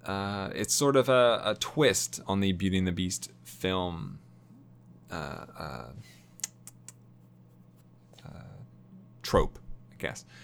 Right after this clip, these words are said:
where the female is, quote unquote, the beast, as she is a mermaid,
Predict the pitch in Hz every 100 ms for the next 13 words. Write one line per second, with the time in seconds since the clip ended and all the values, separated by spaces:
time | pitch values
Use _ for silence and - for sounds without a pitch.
0 | - - - 95 98 92 95 95 95 90
1 | - 170 156 101 117 - 95 98 - -
2 | 107 98 92 98 - 104 95 98 95 107
3 | - - 90 - - 92 87 85 85 95
4 | 92 78 85